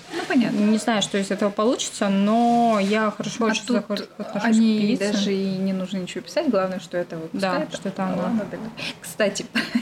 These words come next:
Speaker 1: <laughs> перескочим опять к экранизациям. Точнее, э, для фанатов Локвуда, к сожалению, Netflix закрыл
Speaker 2: Да?
Speaker 1: сериал после первого сезона. Просто вот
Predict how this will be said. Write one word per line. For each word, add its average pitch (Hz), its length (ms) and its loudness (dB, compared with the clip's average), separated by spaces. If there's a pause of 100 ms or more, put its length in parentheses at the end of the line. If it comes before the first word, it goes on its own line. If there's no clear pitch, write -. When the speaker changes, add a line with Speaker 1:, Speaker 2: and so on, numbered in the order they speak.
Speaker 1:
<laughs> 240 280 0
перескочим 202 560 -4
опять 180 260 -4
к - 60 -16
экранизациям. 196 680 -2
Точнее, 190 580 -2 (600)
э, 185 500 2 (100)
для 185 680 0 (260)
фанатов 180 460 -2 (160)
Локвуда, 196 440 -6 (680)
к - 120 -20
сожалению, 180 800 -2 (160)
Netflix 190 520 -6
закрыл 190 460 -2
Speaker 2:
Да? 277 220 4 (220)
Speaker 1:
сериал 208 380 0
после 277 300 -4
первого 247 300 2
сезона. 220 420 -4 (100)
Просто 254 360 2
вот 190 140 0